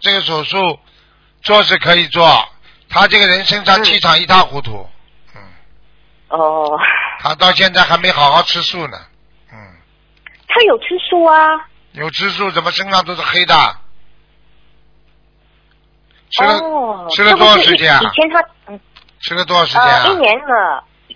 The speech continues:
Speaker 2: 有一年了，卢，卢台长。
Speaker 1: 那就说明他的脑子不干净。
Speaker 2: 他很乱。
Speaker 1: 对了。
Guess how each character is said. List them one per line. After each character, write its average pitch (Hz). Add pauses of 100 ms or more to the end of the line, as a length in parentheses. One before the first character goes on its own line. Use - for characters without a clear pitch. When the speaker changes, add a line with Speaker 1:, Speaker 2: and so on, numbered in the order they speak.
Speaker 2:
有 233
一 339
年 233
了， 226
卢， 185
卢 202
台 190
长。 151 (960)
Speaker 1:
那 185
就 196
说 208
明 196
他 208
的 202
脑 165
子 170
不 170
干 180
净。 160 (1700)
Speaker 2:
他 349
很 196
乱。 220 (560)
Speaker 1:
对 175
了。 156